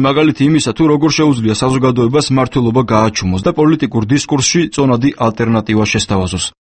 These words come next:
არსებული ბიუროკრატიული ნომენკლატურა პირველი წინაღობაა, თუმცა მასზე მნიშვნელოვანი მის უკან დგარი იდეოლოგიაა. იდეოლოგია, რომელიც ახერხებს საზოგადოების გახლეჩას, თავისიანებად და უცხოებად.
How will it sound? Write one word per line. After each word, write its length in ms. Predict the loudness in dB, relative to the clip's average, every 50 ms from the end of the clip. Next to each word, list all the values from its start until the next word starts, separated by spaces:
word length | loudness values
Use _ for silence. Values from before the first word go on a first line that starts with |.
| _ _ _ _ _ _ _ -2
არსებული 380 | -2 0 2 2 2 2 0 2
ბიუროკრატიული 680 | 2 2 2 2 2 0 -2 -2 0 0 0 2 2 2
ნომენკლატურა 640 | 2 2 2 0 0 0 -2 -2 0 0 0 0 -2
პირველი 360 | 0 0 2 2 4 2 0 0
წინაღობაა, 540 | 0 0 0 2 2 0 0 2 0 0 0
თუმცა 280 | 0 -2 -2 0 0 0
მასზე 340 | 2 2 2 0 0 0 2 2
მნიშვნელოვანი 680 | 2 2 0 0 0 0 2 2 2 2 2 0 -2 -4 -6 -12 _ _ _ _
მის 180 | 0 0 0 0
უკან 200 | -2 0 0 0 0
დგარი 320 | 0 0 0 2 2 2 2 0
იდეოლოგიაა. 680 | 2 0 0 2 2 2 0 0 0 0 0 0 -2 -6 -10 _ _ _ _ _ _ _ _
იდეოლოგია, 500 | -2 0 2 2 2 2 2 2 0 0 0
რომელიც 300 | 0 0 2 0 0 0
ახერხებს 440 | -2 -2 -2 -4 -4 -2 -4 -4 -6 -10 -12 -14 -20 _ _
საზოგადოების 760 | -4 -2 0 0 2 2 0 0 2 2 0 0 0 -2 0 -2
გახლეჩას, 460 | -2 -2 -2 -4 -4 -2 -4 -4 -4 -6 -8 _ _ _ _ -4
თავისიანებად 680 | 0 2 2 2 0 0 0 2 2 2 2 0 0 0
და 100 | 0 -2 0
უცხოებად. 520 | 0 -4 -4 -2 0 0 0 0 -2 -6